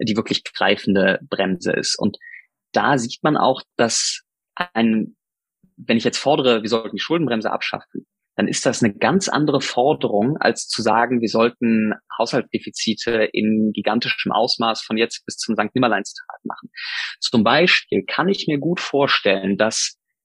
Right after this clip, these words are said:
äh, die optimale Haushaltsposition gegen Ende diesen Jahres, Anfang nächsten Jahres,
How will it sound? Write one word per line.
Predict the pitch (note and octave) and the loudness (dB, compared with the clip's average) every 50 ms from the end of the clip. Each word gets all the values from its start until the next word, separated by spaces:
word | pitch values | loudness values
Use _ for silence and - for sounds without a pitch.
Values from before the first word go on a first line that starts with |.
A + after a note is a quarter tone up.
| _ _ _ _ _ _ | _ _ _ _ _ _
äh, | - - A#2 A2+ | -2 0 0 0
die | A#2 - - F3+ | 0 -2 -2 0
optimale | D3 C#3+ - - - D#3 D3 C#3 C#3 C#3 C#3 C#3 C3+ C3 C3 B2+ A#2+ B2+ _ _ _ _ _ - | 0 0 0 0 0 2 4 4 4 2 2 2 2 2 2 2 0 -4 _ _ _ _ _ -4
Haushaltsposition | - D3+ - - C3+ A#2 G#2+ - - - - - - A2+ G2+ G2+ - - - - G2+ - - - - - - _ _ _ _ _ - | -2 -2 0 0 0 0 0 -2 -6 -12 -10 -8 -6 -4 -4 -6 -6 -6 -4 -2 -2 -2 -4 -6 -10 -12 -16 _ _ _ _ _ 0
gegen | - A#2 A#2 A#2 A2+ A2 A2 A2 A2 - _ _ _ | 2 4 4 4 4 2 2 0 -2 -6 _ _ _
Ende | - A#2+ - - D#3 E3 E3 C#3+ | -4 -4 -2 -2 0 0 0 0
diesen | C#3 B2+ B2+ B2+ | 0 -2 -2 0
Jahres, | A#2 A2 G#2+ A2 A2 A2 G#2+ - - | 0 2 2 0 0 -2 -6 -6 -6
Anfang | - B2+ C3 - - - B2 A#2+ | -6 -6 -8 -8 -8 -4 0 0
nächsten | A#2 A#2+ - - - - G#2 | 0 0 0 -4 -4 -4 -4
Jahres, | - - - - - - - - | -4 -4 -8 -10 -12 -18 -20 -20